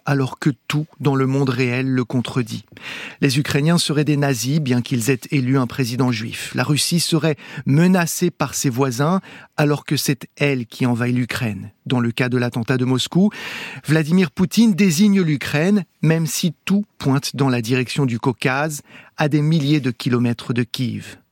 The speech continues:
Qu'importe. Pour faire oublier cet échec colossal en matière de sécurité,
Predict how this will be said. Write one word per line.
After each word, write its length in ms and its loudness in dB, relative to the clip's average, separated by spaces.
Qu'importe. 640 -2
Pour 140 2
faire 180 2
oublier 260 2
cet 240 -2
échec 320 0
colossal 520 2
en 80 0
matière 320 -2
de 100 -2
sécurité, 800 0